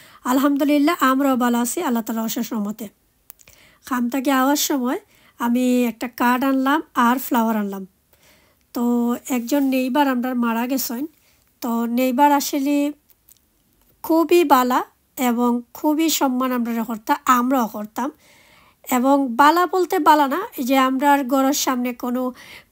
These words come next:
বাধা রাখলে নিয়া ফালাইতা, আবার আমরাও তান বাধা দেখলে ফালাইতাম। আর, আর একটা জিনিস সব সময় হইতো, আমরা ঘরের ভিতরে ঢুকতে সময় বেচারা গাড়ি থেকে সব সময় বাড়াইতে, আর নাহলে বেচারা ঘর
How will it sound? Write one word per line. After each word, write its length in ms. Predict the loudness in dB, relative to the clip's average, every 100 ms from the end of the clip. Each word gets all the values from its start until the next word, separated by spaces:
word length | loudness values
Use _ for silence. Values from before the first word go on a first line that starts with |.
| 2
বাধা 320 | 4 4 0
রাখলে 380 | -2 -2 -2 -4 -4
নিয়া 280 | -2 0 0
ফালাইতা, 680 | 2 2 2 -2 -2 0 0 -4 -20 -20 -20 -20 -2
আবার 360 | 0 2 2 4
আমরাও 520 | 4 4 6 6 6
তান 320 | 2 -2 -2
বাধা 280 | -2 -2 -2
দেখলে 340 | -2 -2 -2
ফালাইতাম। 760 | 0 0 0 -2 -2 -2 -4 -8 _ _ _ -8
আর, 280 | -2 0 0 -6 0
আর 200 | 2 2 -2
একটা 460 | -2 -2 _ 0 0
জিনিস 400 | 2 0 2 2
সব 160 | 2
সময় 280 | 0 0 2
হইতো, 320 | 2 0 -6 -2
আমরা 500 | 0 0 4 4 4 0 _ _ _ 4
ঘরের 300 | 6 6 2
ভিতরে 280 | -2 -2
ঢুকতে 340 | -2 -2 0 0
সময় 380 | 0 2 2 0 -6 _ _ -6
বেচারা 500 | -2 0 2 2 2
গাড়ি 280 | 2 2 2
থেকে 320 | 0 -2 -2
সব 220 | -2 -2
সময় 300 | -2 -2 0
বাড়াইতে, 440 | 0 0 0 0 0
আর 220 | 2 2
নাহলে 240 | 2 -2
বেচারা 500 | -2 0 2 2 2
ঘর 220 | 4 4